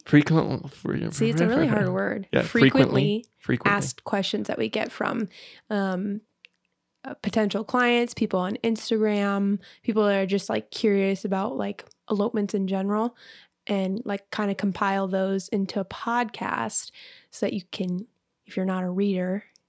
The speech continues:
Speaker 2: you can hear it or watch it
Speaker 1: Yeah.
Speaker 2: and
Speaker 1: Yeah, we
Speaker 2: get
Speaker 1: do
Speaker 2: all
Speaker 1: have
Speaker 2: your questions a-,
Speaker 1: Yeah,
Speaker 2: answered.
Speaker 1: yeah, you can read it if you want to. It's on our website. It's a blog post.
Speaker 2: Yeah.
Speaker 1: But, uh, hopefully
Speaker 2: Some people just don't like reading. So
Speaker 1: Yeah, yeah.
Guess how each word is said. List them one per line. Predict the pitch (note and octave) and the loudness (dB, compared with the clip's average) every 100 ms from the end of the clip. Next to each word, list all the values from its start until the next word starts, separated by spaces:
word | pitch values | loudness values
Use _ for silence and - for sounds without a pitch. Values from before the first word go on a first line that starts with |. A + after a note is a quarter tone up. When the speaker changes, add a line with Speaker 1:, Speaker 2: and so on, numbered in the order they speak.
| _ - | _ -10
Speaker 2:
you | F#3+ | -8
can | - F3+ F3+ - _ _ _ | -6 -6 -6 -12 _ _ _
hear | - - G#3+ G3 | -20 -6 -2 0
it | G3+ | 0
or | - G3+ | -2 -2
watch | F#3 G3 G#3+ G#3+ | 0 0 0 -2
it | - - - _ | -4 -4 -6 _
Speaker 1:
Yeah. | - G2 B2+ _ _ _ - | 0 0 0 _ _ _ -6
Speaker 2:
and | G3 | 4
Speaker 1:
Yeah, | D#3 | 6
we | G#2 | 6
Speaker 2:
get | A#2+ | 8
Speaker 1:
do | B2+ | 10
Speaker 2:
all | |
Speaker 1:
have | A#2+ | 8
Speaker 2:
your | G#3 G#3 | 6 0
questions | - - - G#3 | -2 -4 -6 -6
a-, | - - - | -8 -8 4
Speaker 1:
Yeah, | C#3 | 6
Speaker 2:
answered. | A#2+ A#2+ - | 6 2 0
Speaker 1:
yeah, | A2 B2 | 4 4
you | A2+ | 4
can | - - D3+ E3 | 2 6 8 8
read | E3 F#2+ | 6 4
it | A2+ - | 2 0
if | G#2+ | 0
you | C3+ | 2
want | A2 D#3+ | 2 0
to. | - - C#3+ - _ _ _ _ - | 0 -2 -4 -8 _ _ _ _ -8
It's | - A2 | -2 0
on | - G#2+ | 2 0
our | G#2 B2+ | 2 2
website. | A#2 A#2 - A#2 | 2 2 2 2
It's | C3 - | 0 0
a | |
blog | C3 F#2 | 0 0
post. | - A#2 - | 0 -2 -2
Speaker 2:
Yeah. | F3+ G3+ - - - | -4 -6 -12 -20 4
Speaker 1:
But, | C3 C3 - _ _ _ _ _ _ - | 6 6 4 _ _ _ _ _ _ -2
uh, | A2 G2+ D#2+ | 0 2 0
hopefully | - | 0
Speaker 2:
Some | - - | 0 2
people | E4 F4 | 2 2
just | D4+ - | 0 -2
don't | A3+ | -4
like | A3+ A3 | -4 -4
reading. | G#3+ A3 F#3+ - | -4 -4 -8 -2
So | |
Speaker 1:
Yeah, | B3 - G3+ _ - | 0 0 -2 _ -6
yeah. | E4 | -6